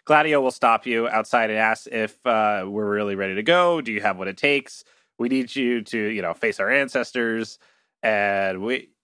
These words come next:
you can't be a, a, a, you know, whiny pain in the ass in order to do this. And you can show resolve, and that increases your vitality by fifty percent,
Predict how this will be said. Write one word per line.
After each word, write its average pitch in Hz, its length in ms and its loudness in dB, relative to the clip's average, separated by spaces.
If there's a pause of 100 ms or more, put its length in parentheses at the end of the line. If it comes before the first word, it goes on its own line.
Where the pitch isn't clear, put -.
(140)
you 131 80 -10
can't 190 240 4
be 143 140 2
a, 127 120 4
a, 107 760 0
a, - 40 -4 (480)
you 107 60 -4
know, 85 220 -6 (180)
whiny 107 280 0
pain 101 160 -6
in 90 80 -8
the 90 120 -8
ass 82 420 -10 (180)
in - 60 -10
order 90 220 -2
to 87 60 -12
do 92 120 -4
this. 90 320 -8 (460)
And 120 460 2 (100)
you 131 160 -2
can 127 120 -2
show 151 240 2
resolve, 170 760 2
and 127 140 -2
that 123 100 4
increases 123 420 -2
your 117 120 0
vitality 120 460 2
by 107 160 0
fifty 104 280 -10
percent, 156 720 -2